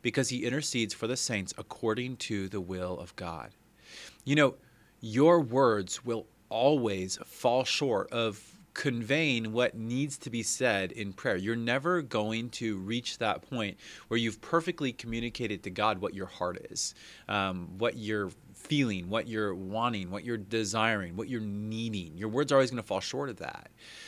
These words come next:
But Paul reminds us to take heart because the Spirit helps in our weaknesses. Now, it'd be easy to hear that and respond this way, to think, "Well, then maybe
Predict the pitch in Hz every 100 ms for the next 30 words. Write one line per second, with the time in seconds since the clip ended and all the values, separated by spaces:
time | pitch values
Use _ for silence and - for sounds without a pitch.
0 | - - 113 143 - 151 170 151 - -
1 | 131 135 147 143 135 127 131 120 151 -
2 | - _ 113 - 131 - 101 - 147 147
3 | 143 - 120 113 - - 110 104 104 107
4 | 95 95 92 - - - - - 117 127
5 | - 98 - - - - - - _ 151
6 | 160 156 151 180 247 269 180 - 156 170
7 | 139 98 113 - 107 113 - 113 113 170
8 | - 90 73 95 92 - 123 - - 113
9 | 107 117 127 113 104 117 135 160